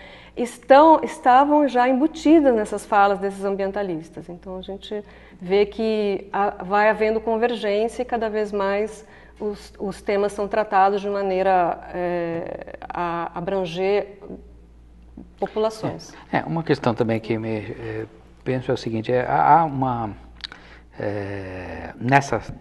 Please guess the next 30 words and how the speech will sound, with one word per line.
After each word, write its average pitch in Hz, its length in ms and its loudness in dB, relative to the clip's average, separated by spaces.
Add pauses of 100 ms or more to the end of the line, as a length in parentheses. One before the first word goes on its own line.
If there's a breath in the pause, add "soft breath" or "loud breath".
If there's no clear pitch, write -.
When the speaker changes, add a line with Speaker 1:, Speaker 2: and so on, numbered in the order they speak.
(280)
Speaker 2:
nesses 113 480 -2
documentos 104 540 -6
que - 100 -10
mencionamos, 104 640 -4
em 101 80 -4
particular 101 500 -2
a 98 280 -2
encíclica 101 440 -6
do 87 120 -8
Papa - 480 2 (360 loud breath)
Francisco, - 640 -6 (460 loud breath)
eh, 98 600 -2
há 139 320 8
dois 170 360 6
aspectos, - 960 -2 (180)
eh, 110 400 -8 (260)
mencionados 101 680 -2
ali 98 280 -2
que 107 400 -4 (220 loud breath)
são 95 340 0 (560)
a, 110 140 0
o 113 160 2
ambiente 143 840 0
e 139 120 2
a 135 60 4
pobreza, 113 720 2 (600 loud breath)
porque, 104 400 -2
lógico, 113 340 4
o - 40 -18
Papa 117 320 2